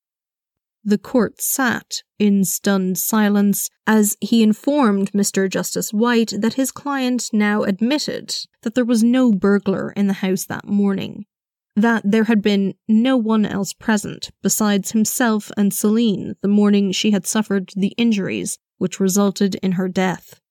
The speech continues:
The usual evidence given by Gardaí about the locations involved was given,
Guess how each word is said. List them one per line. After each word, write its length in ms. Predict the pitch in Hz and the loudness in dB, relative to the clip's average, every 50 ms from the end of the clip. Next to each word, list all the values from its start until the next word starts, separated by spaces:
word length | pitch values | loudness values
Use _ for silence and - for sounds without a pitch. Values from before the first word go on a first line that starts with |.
| _ _ _ _ _ _ _ _ _ _ _ _ 247 | _ _ _ _ _ _ _ _ _ _ _ _ -4
The 120 | 220 220 220 | 0 2 4
usual 540 | 214 214 254 294 277 214 214 196 196 180 - | 6 6 6 4 4 4 2 2 2 2 0
evidence 420 | - 190 196 185 190 190 202 - - | 0 -2 -2 0 0 0 0 -2 -2
given 300 | - 214 190 214 214 202 | -4 -2 0 0 0 2
by 200 | 208 196 196 190 | 2 0 0 0
Gardaí 600 | 185 196 190 196 190 196 233 240 233 226 226 214 | 0 0 2 2 2 2 2 4 4 4 4 2
about 300 | 196 208 202 202 202 - | 2 2 0 0 0 0
the 100 | 190 185 | -2 -2
locations 640 | 180 180 170 - - - 254 220 - 214 208 196 | -2 -2 -4 -4 -2 -2 -2 0 0 0 0 0
involved 480 | 196 196 190 185 180 185 - - 185 - | 0 0 -2 -2 -4 -6 -6 -8 -10 -8
was 160 | 190 185 180 | -6 -6 -6
given, 420 | - - 180 170 - - - 220 | -4 -4 -4 -4 -6 -8 -10 -12